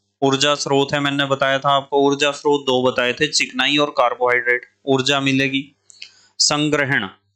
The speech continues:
शरीर को आकृति देना। भाई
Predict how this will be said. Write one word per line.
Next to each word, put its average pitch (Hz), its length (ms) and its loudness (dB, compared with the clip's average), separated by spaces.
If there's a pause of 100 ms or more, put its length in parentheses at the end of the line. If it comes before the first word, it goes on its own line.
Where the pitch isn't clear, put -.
(140)
शरीर 160 560 2
को 147 180 2 (240)
आकृति 135 560 0
देना। 110 320 0 (1300)
भाई 143 360 0